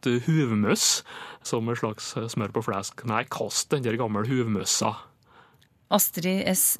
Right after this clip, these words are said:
Speaker 2: Nybråten har hørt oss snakke om mølje, Tor Erik Gjenstad.
Speaker 1: Mhm.
Speaker 2: Og så forteller hun at i Skrautvål i Valdres heter det majæl med tjukk L. Eh, og det er en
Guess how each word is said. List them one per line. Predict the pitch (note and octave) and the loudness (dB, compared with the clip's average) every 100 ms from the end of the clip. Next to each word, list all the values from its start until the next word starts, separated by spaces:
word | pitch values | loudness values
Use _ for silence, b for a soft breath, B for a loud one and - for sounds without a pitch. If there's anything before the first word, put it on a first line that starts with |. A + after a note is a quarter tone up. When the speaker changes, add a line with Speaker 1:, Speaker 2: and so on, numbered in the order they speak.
| F#3 | 4
Speaker 2:
Nybråten | F#3 G3 F3 D3+ D3+ - G#3+ | 6 6 4 2 0 2 2
har | G3 | 2
hørt | F3+ D3 F3+ | 0 0 -2
oss | - | 0
snakke | F3+ F3 F#3 F3 D3+ | 0 0 -2 -2 0
om | D#3+ F3 - | 0 0 2
mølje, | E3+ F3 F3+ F#3 F#3+ D#3 E3 C4 - | 4 6 6 8 6 4 4 4 4
Tor | A3+ G#3 | 2 4
Erik | G3+ G#3 G3+ | 4 2 2
Gjenstad. | G3+ G#3 - C#4+ G3+ | 2 2 4 2 2
Speaker 1:
Mhm. | A2 D4 E4 C#4+ A3+ | -2 -2 0 0 -2
Speaker 2:
Og | - A3 | -2 -2
så | - G#3 G3+ | 0 0 -2
forteller | A3 A3 G3 G3 | 0 2 2 2
hun | A3 A#3+ - | 4 2 2
at | E3+ - - | -2 -2 -4
i | F3+ F#3 | 0 0
Skrautvål | F3 - F3+ C#3+ - D#3 E3 - | 0 0 0 0 -4 -4 -4 -2
i | E3+ | -2
Valdres | E3 D#3+ A#3 F4+ - G#3+ | 0 2 2 2 0 -2
heter | F#3+ - D#3+ | -4 -2 0
det | F#3+ | 2
majæl | F3+ E3+ G#3 G3 E3+ G#3+ D4 A#3+ C#3+ | 4 4 4 2 4 4 6 4 4
med | F#3+ | 2
tjukk | - F#3 - - - D3+ | 2 0 -2 -8 -2 0
L. | C#3 C3+ B B B - | 2 -2 B B B -6
Eh, | F3 E3+ E3+ E3+ - | -2 0 0 0 -2
og | E3+ | 0
det | A#3+ | 2
er | A#3+ | 4
en | B3 | 4